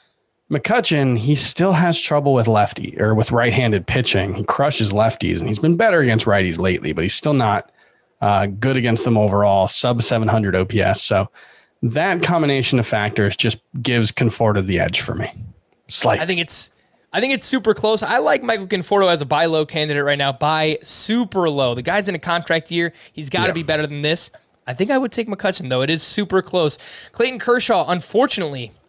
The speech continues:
Speaker 2: out of nowhere, placed on the I L with left forearm inflammation on Wednesday. The guy was pitching amazing this year. This all but ensures that David Price is going to be stretched out and used as a starter for the Los Angeles Dodgers.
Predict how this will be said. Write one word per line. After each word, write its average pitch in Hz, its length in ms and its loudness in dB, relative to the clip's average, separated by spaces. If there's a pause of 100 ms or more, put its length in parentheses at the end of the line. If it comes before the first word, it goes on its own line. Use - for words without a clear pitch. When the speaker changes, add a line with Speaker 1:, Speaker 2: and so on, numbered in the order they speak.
Speaker 2:
out 208 120 0
of 202 80 2
nowhere, 196 260 4
placed 180 400 -2
on 190 80 -4
the 185 140 -2
I 165 260 -2
L 165 180 2
with 143 200 -4
left 165 240 -2
forearm 160 420 2
inflammation 160 680 -4
on 139 280 -2
Wednesday. 160 540 -2 (240)
The 131 80 -10
guy 156 160 0
was 151 120 -2
pitching 165 380 -6
amazing 160 540 -4
this 143 200 -4
year. 147 220 0 (320)
This 170 220 -4 (100)
all 226 220 4
but 240 240 0
ensures 175 480 2
that 139 100 -2
David 156 300 -4
Price 160 260 0
is 131 80 -8
going 156 220 -2
to 147 40 -6
be 139 100 -6
stretched - 420 -2
out 147 180 0
and 131 100 -10
used 160 280 -2
as 139 100 -8
a 127 80 -8
starter 165 640 2
for 170 240 0
the 151 140 0
Los 139 320 0
Angeles 139 340 -6
Dodgers. 156 460 -2